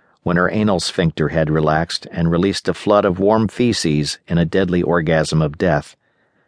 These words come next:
Only a clear, wet spot now showed beneath her limp form, and even that would soon be dry.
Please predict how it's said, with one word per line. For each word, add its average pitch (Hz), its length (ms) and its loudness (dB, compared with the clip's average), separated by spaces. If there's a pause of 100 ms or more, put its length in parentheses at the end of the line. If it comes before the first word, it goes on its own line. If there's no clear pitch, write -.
(520)
Only 101 340 2
a 98 80 0
clear, 120 400 2
wet 110 300 2
spot - 460 0
now 80 180 0
showed 95 420 0
beneath 90 360 0
her 87 120 2
limp 95 260 0
form, 78 500 0 (440)
and 101 140 -2
even 113 240 0
that 92 300 0
would 76 120 -2
soon 87 240 0
be 76 140 0
dry. 76 480 0